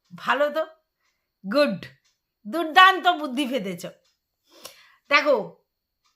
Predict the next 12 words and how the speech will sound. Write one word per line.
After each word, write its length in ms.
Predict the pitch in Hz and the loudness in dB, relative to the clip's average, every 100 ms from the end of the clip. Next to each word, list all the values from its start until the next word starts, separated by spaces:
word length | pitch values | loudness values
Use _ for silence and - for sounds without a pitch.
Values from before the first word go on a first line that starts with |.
| _ _ _ - | _ _ _ 4
আমার 380 | 262 311 403 427 | 6 8 8 6
তোমার 240 | 359 349 | 2 0
সঙ্গে 320 | 349 381 381 392 | 2 -2 -2 -2
কোনো 200 | 359 359 | -2 -2
শত্রুতা 540 | 285 - 254 226 196 | -6 -8 -10 -8 -8
নেই, 180 | 160 139 135 _ _ _ - | -10 -16 -20 _ _ _ -6
কোনোদিন 360 | 277 277 302 | -2 -2 -2
ছিলও 380 | 302 247 214 247 | -6 -6 -4 -2
না। 100 | 339 | -4
কোনো 240 | 381 302 285 | -4 -2 0
কন্ট্রোভার্সিয়াল, 720 | 285 262 285 294 285 311 302 - - - - | -2 -4 -2 -2 0 0 0 -4 -20 -20 -4
আহ, 500 | 247 247 247 240 | 2 4 6 4